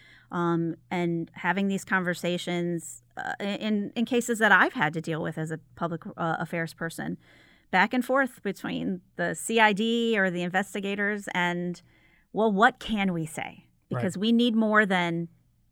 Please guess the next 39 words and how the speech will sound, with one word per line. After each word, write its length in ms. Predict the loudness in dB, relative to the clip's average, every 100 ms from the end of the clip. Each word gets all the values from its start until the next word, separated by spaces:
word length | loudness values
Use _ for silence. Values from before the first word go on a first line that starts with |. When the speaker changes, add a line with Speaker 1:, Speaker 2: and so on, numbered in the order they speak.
| _
Speaker 1:
"We're 180 | 4 8
not 160 | 6
commenting. 540 | 4 -6 -6 -10 -12 -14 -14
It's 240 | -14 -4
not 240 | -2 -2
gonna 160 | -2 -6
work." 380 | -6 -10 -14 -20 -10
Speaker 2:
Right. 220 | -10 -10 -14 _ _ _ -10
Speaker 1:
Um, 400 | -6 -4 -4 -4
and 380 | -4 -4 -4 -6 -10 _ _ -18
that 280 | 0 2 4
has 180 | 2 -2
to 100 | -2
constantly 540 | -2 -2 -4 -6 -4
be 140 | -4 0
balanced. 640 | 2 2 -2 -8 -16 -20 _ _ _ _ _ _ _
Speaker 2:
Uh, 180 | -4 -4
one 260 | -2 0 2
of 140 | 0
the 80 | 0
concepts 480 | 0 0 0 -2 -2
you 100 | -2
explored 400 | -4 -4 -2 -2
in 100 | -4
your 100 | -4
case 260 | -2 -4
study 300 | -2 -4 -4
was 340 | -4 -4 -4 -8
what 400 | -4 -2 -2 -4
defines 640 | -8 -6 -4 -2 -2 -2
an 120 | -4
effective 600 | -8 -6 -6 -4 -6 -6 -8
or 180 | -10 -8
ineffective 640 | -8 -8 -8 -8 -8 -10
response 500 | -10 -10 -8 -8 -8
in 60 | -6
the 60 |
digital 580 | -6 -2 -2 -4 -6 -6
age. 340 | -8 -10 -12